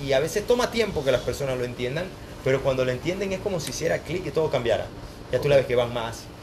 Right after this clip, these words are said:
Speaker 1: ya tú la ves que trabajan más, ya tú la ves más interesada en los movimientos, ya ves que se preocupa, ya ves que preguntan y todo.
Speaker 2: Claro.
Speaker 1: A diferencia de cuando te van solamente porque,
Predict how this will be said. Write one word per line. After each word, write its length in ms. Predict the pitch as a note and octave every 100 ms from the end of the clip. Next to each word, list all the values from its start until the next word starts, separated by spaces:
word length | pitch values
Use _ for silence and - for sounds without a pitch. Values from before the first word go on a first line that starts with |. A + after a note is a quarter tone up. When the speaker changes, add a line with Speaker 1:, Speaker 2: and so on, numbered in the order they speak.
| - -
Speaker 1:
ya 80 |
tú 80 | B2
la 80 | C3
ves 60 | -
que 60 |
trabajan 320 | A2+ A2+ A2+ A2+
más, 240 | C3 B2
ya 160 | B2+ A#2+
tú 80 |
la 80 | C#3
ves 80 | C3
más 120 | C3+
interesada 340 | C3 A#2+ G#2+ B2+
en 40 |
los 80 | A#2
movimientos, 480 | A2+ G#2+ A#2 A#2 A#2+
ya 100 | B2+
ves 100 | C#3
que 80 | C#3+
se 120 | C#3
preocupa, 340 | B2 G#2+ B2 B2+
ya 100 | C3+
ves 100 | C#3+
que 120 | E3+
preguntan 580 | C3 A#2+ D#3 C#3 G#2+ G2
y 40 |
todo. 180 | - F2 - - - -
Speaker 2:
Claro. 160 | B2
Speaker 1:
A 40 | C#3
diferencia 560 | D3 C3+ B2+ C#3 D#3+
de 120 | D3 C3
cuando 260 | B2 A2+
te 160 | G#2+ G#2
van 220 | G#2+ B2+
solamente 640 | A#2+ B2+ B2+ B2 B2 A#2+ A#2+
porque, 580 | A#2 G#2+ - G#2+ G2